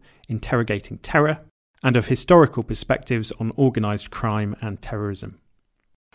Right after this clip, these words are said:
Together, Aurelian and Aaron are the authors of Reactionary Democracy, How Racism and the Populist Far Right Became Mainstream.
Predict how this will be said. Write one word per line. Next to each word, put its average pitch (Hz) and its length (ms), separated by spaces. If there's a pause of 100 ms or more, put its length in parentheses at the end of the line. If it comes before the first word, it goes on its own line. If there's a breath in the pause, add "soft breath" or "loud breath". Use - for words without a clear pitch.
Together, 165 380
Aurelian 120 560
and 110 300
Aaron 135 320
are 120 180
the 117 120
authors 123 360
of 110 240 (240 soft breath)
Reactionary 113 560
Democracy, 156 720 (320 soft breath)
How 117 160
Racism 131 480
and 113 80
the 104 60
Populist - 480
Far 104 240
Right 139 400
Became 110 400
Mainstream. 107 580